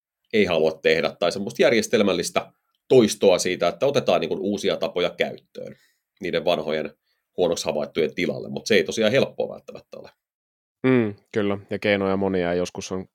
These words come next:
Speaker 2: kliinisiä tapauksia, joskus ihan keskustelu ystävän kanssa tai keskustelu valmentajan kanssa saattaa olla, saattaa olla se, se, se keino, ja tota, ensimmäinen kohta on se tunnistaminen, ja tää on aika monen, monen muunkin, tota, ihmisten kanssa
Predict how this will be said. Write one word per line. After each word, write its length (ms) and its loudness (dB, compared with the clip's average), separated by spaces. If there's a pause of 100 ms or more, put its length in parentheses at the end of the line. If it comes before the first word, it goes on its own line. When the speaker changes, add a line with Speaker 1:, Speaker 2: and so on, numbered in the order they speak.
(100)
Speaker 2:
kliinisiä 340 2
tapauksia, 460 0
joskus 320 -4
ihan 320 -6 (140)
keskustelu 440 0
ystävän 340 -2
kanssa 220 -2
tai 120 -4
keskustelu 420 -6
valmentajan 480 0
kanssa 180 -4
saattaa 340 -4
olla, 160 -4 (640)
saattaa 480 -2
olla 120 -4
se, 260 -8 (480)
se, 300 -2 (100)
se 160 -2
keino, 420 0
ja 200 2
tota, 400 0
ensimmäinen 380 -2
kohta 280 -6
on 80 -4
se 140 -6
tunnistaminen, 720 0
ja 100 -2
tää 200 -2
on 80 -4
aika 260 -6 (600)
monen, 240 2
monen 260 0
muunkin, 520 2 (180)
tota, 500 -4 (100)
ihmisten 340 -4
kanssa 420 -4